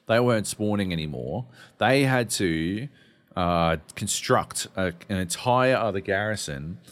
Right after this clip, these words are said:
We were at ninety percent of, of having capped, uh, the next point. Uh, but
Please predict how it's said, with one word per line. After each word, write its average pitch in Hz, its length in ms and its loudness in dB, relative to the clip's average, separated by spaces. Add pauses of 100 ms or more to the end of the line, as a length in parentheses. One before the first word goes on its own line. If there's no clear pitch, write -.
(280)
We 98 120 0
were 104 180 2
at 87 80 -4
ninety 98 380 -2
percent 85 440 -6
of, 78 280 -8
of 82 200 -2
having 82 320 -2
capped, - 480 -6 (520)
uh, 76 580 -2 (260)
the 85 80 -4
next 87 300 -6
point. 87 600 -6 (800)
Uh, 78 520 0 (480)
but 117 320 6